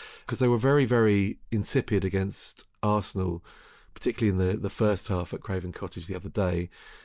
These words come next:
And obviously so much of their, their play actually depends less on Mitrovic and more on Paulinho in, in, in midfield. And, and without him, they, they,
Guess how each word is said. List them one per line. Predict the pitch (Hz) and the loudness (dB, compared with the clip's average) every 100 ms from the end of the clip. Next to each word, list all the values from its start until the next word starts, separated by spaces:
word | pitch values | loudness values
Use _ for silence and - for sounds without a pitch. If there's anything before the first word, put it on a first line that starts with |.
| _ - | _ -6
And | 107 - | -4 -2
obviously | 117 113 95 | -4 -4 -6
so | - 127 113 | -4 0 2
much | 110 - - | 2 0 -4
of | 95 | -2
their, | 98 92 92 92 - - - - - _ _ _ - | 0 0 0 -4 -10 -20 -20 -20 -20 _ _ _ -4
their | 98 | -4
play | - 113 104 98 95 101 - - - - | -2 0 2 2 2 -2 -8 -20 -20 -6
actually | 123 117 - 98 | -4 -4 -4 -4
depends | 90 - 101 95 | -4 -2 -2 0
less | 131 - | 0 0
on | 85 | -2
Mitrovic | 95 - - 113 - | -2 -4 -4 -4 -4
and | 101 | -2
more | 104 | -2
on | 95 | -2
Paulinho | 110 101 123 104 85 | -2 0 0 -2 -2
in, | 85 87 | -4 -4
in, | 92 - | -6 -4
in | 95 | -4
midfield. | 95 - - 120 95 82 | -4 -6 -2 0 0 -2
And, | - 87 | -4 -4
and | 98 92 85 - - | -4 -4 -6 -12 -4
without | 104 107 98 | 0 0 2
him, | 104 95 | 0 2
they, | 95 98 | 0 -2
they, | - 101 | 0 -2